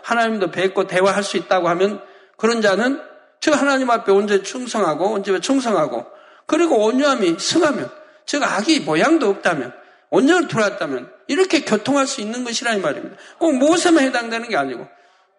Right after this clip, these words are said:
성경에는 많이 구약에도 나오죠. 악은 모양도 없이.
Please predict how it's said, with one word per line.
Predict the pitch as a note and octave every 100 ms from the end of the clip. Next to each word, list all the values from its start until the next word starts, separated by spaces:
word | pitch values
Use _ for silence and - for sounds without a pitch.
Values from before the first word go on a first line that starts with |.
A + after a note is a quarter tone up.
| _
성경에는 | - B3 A#3+ A3 G3
많이 | F3+ F3 G3
구약에도 | G3 G#3 G#3+ G#3
나오죠. | F3 C#3 D#3 E3 D3 C3 - _ _ _ _ _ _
악은 | - A#3 E4
모양도 | D4+ A3+ B3+ D#4 C4
없이. | E3+ -